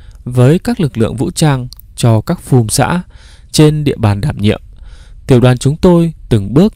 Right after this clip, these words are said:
đã tạo ra sự chuyển biến rõ rệt theo yêu cầu của các cấp trên. Những đợt truy quét gần sau này, lực lượng chúng tôi không còn chạm địch thường xuyên như trước nữa. Một số phum có tình cảm với chúng tôi bắt đầu được cho tự quản,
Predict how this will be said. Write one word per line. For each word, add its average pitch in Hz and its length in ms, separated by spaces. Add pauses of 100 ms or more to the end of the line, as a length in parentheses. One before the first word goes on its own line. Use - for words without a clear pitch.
đã - 120
tạo - 260
ra 117 280
sự - 200
chuyển 101 260
biến 117 300
rõ 185 200
rệt 135 200 (540)
theo 170 160
yêu 170 140
cầu 107 320
của - 140
các - 180
cấp 196 200
trên. 123 300 (800)
Những 151 200
đợt 139 260
truy 120 180
quét 185 360
gần 104 180
sau 117 220
này, 104 300 (380)
lực 151 220
lượng 143 240
chúng 165 180
tôi 185 440
không 143 320
còn 110 200
chạm - 240
địch 104 140 (160)
thường 101 160
xuyên 123 400
như 110 120
trước 139 240
nữa. 151 280 (800)
Một 139 140
số 139 220
phum 175 360
có 147 140
tình 127 220
cảm 98 340
với 110 140
chúng 127 260
tôi 143 320 (280)
bắt - 240
đầu 120 300
được 117 180
cho 139 180
tự - 220
quản, 101 260